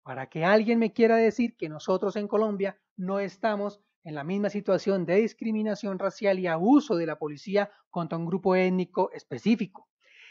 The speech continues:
Esa es la historia que se escribe en los Estados Unidos. Nuestra historia de violencia,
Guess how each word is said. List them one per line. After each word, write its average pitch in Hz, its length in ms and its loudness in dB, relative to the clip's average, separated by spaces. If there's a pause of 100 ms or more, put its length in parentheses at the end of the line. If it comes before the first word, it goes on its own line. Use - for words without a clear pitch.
(200)
Esa 277 240 8
es 320 60 4
la 311 60 4
historia 277 480 6
que 254 120 -2
se 185 100 -6
escribe 202 300 -2
en 214 80 0
los 190 100 -4
Estados 170 480 -6
Unidos. 180 460 -4 (240)
Nuestra 196 580 4
historia 180 440 2
de 262 120 6
violencia, 196 600 0